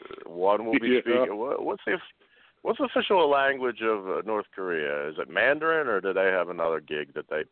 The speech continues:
Speaker 1: they
Speaker 2: I, I, I
Speaker 1: speak?
Speaker 2: believe they actually ha-, I, I believe there's actually Korean, I think. But you might be
Speaker 1: Hmm.
Speaker 2: right. You, you continue. I'll, I'll, uh, I'll check that for verification.
Speaker 1: Do your due research. Uh, so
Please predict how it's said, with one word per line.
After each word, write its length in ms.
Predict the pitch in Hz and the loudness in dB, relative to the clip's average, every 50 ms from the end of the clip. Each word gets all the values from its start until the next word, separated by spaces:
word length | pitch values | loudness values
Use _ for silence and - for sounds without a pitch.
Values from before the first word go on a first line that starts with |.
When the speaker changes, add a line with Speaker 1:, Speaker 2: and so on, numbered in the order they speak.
| _ - | _ -6
Speaker 1:
they 60 | - | -2
Speaker 2:
I, 60 | 220 262 | 0 2
I, 400 | 269 285 320 339 311 285 311 311 | 4 4 2 2 2 0 0 0
I 60 | 294 | -2
Speaker 1:
speak? 100 | 302 220 | -2 -2
Speaker 2:
believe 280 | 196 160 156 214 254 185 | 0 0 0 0 0 -2
they 180 | 180 196 170 | -4 -4 -2
actually 420 | 135 139 160 135 - - 151 151 - - | -4 -4 -6 -8 -8 -6 -4 -4 -4 -6
ha-, 200 | 139 123 120 117 117 | -8 -10 -8 -8 -8
I, 40 | 113 | -8
I 20 | 110 | -6
believe 240 | 117 135 170 180 180 | -6 -6 -6 -6 -6
there's 160 | 185 151 - 110 | -8 -10 -10 -12
actually 380 | 107 110 - - - 110 101 - - | -12 -12 -14 -12 -12 -12 -12 -12 -12
Korean, 440 | - 101 104 107 101 90 85 85 90 87 - _ - 107 | -14 -10 -10 -10 -10 -10 -14 -18 -20 -20 -20 _ -12 -10
I 80 | 95 85 - | -10 -10 -8
think. 220 | - 92 90 90 - - - _ _ _ _ _ _ _ _ _ _ _ _ _ _ _ _ _ _ _ _ _ _ | -10 -12 -12 -12 -18 -20 -20 _ _ _ _ _ _ _ _ _ _ _ _ _ _ _ _ _ _ _ _ _ _
But 100 | - - | -8 -2
you 80 | 156 170 | -2 0
might 200 | 175 175 185 175 | 0 -2 -2 -2
be 100 | 156 147 | -2 0
Speaker 1:
Hmm. 80 | 127 | 0
Speaker 2:
right. 200 | 110 101 98 - - - - _ - | 0 -2 -4 -10 -16 -18 -20 _ -14
You, 180 | 113 113 123 127 127 | -10 -8 -6 -6 -4
you 140 | - 143 135 | -2 -2 -2
continue. 540 | - 147 139 - 127 123 113 113 110 107 107 | 0 0 -2 2 2 0 2 2 0 0 0
I'll, 220 | 110 110 110 113 - | 0 0 -2 -2 -4
I'll, 440 | 107 110 110 110 107 107 98 98 95 | -4 -4 -4 -4 -4 -4 -4 -6 -8
uh, 40 | - _ _ _ _ _ _ _ _ _ _ _ _ _ - | -10 _ _ _ _ _ _ _ _ _ _ _ _ _ -14
I'll 80 | 104 - - - | -12 -10 -8 -6
check 160 | 98 92 - _ - | -6 -6 -6 _ -12
that 180 | 104 69 69 - - - | -12 -12 -12 -16 -14 -14
for 320 | - - - - - 101 - - - | -14 -12 -10 -10 -10 -10 -10 -6 -2
verification. 600 | 107 104 - - 110 - 101 101 107 98 - - | -2 -2 -2 -2 -4 -4 -4 -4 -4 -6 -6 0
Speaker 1:
Do 80 | 110 107 | 0 2
your 180 | 101 98 98 | 4 4 2
due 340 | 90 85 110 113 110 113 110 104 95 - - - - - - | 2 2 2 2 4 2 0 -4 -8 -18 -20 -20 -20 -14 -6
research. 460 | 101 113 120 - - - 131 120 120 - - - - - - - - - - - 107 | -2 -2 -2 -2 0 2 2 2 2 -2 -8 -16 -16 -16 -16 -16 -16 -14 -6 0 2
Uh, 360 | 101 104 101 101 98 104 - - 110 107 - | 4 4 4 4 2 -2 -6 -6 -6 -2 2
so 260 | 131 113 113 110 | 4 6 6 4